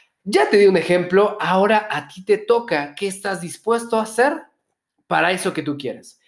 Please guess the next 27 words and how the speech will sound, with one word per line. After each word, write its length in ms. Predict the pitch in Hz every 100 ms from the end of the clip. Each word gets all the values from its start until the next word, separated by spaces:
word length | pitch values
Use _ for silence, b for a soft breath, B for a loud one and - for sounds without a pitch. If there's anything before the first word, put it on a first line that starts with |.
| _
Porque 200 | 135 151
nada 160 | 175 254
más 80 |
porque 200 | 254 -
estás 220 | 147 180 185
chulo 260 | 233 226
o 40 | -
que 80 |
estás 240 | 135 180 185
chula, 280 | 190 226 -
no 280 | 170 202 190
creo 160 | 175
que 120 | 151
te 100 | 131
llegue. 240 | 123 117 110
¿Va 220 | 135 147
que 80 | 151
va? 340 | 214 285 B B B B
Punto 300 | 370 349 320
número 320 | 311 262 196
tres. 360 | 160 139 - - _ _ _ _ -
Tenemos 340 | 233 320 -
que 120 | 277
establecer 600 | 247 247 208 208 208 233
una 220 | 254 254
fecha 400 | 247 233 233 233
determinada 880 | 233 220 202 180 190 214 170 127 -